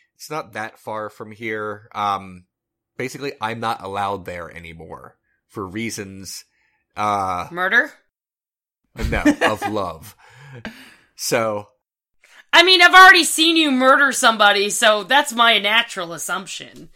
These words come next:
Speaker 1: That's, that's fair, but no,
Speaker 2: <laughs>
Speaker 1: uh, it was for, it was for comparatively more innocent reasons. But any, that's not the point. The point is, I'm not allowed back there. I'm banished.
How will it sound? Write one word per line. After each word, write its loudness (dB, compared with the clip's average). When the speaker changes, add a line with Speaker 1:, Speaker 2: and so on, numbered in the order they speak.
Speaker 1:
That's, -8
that's -8
fair, -4
but -8
no, -6
Speaker 2:
<laughs> -16
Speaker 1:
uh, -2
it -6
was -12
for, -6
it -8
was -8
for -10
comparatively -6
more -10
innocent -16
reasons. -20
But -2
any, -2
that's -6
not -10
the -12
point. -10
The -16
point -12
is, -8
I'm -10
not -6
allowed -6
back -14
there. -18
I'm -12
banished. -10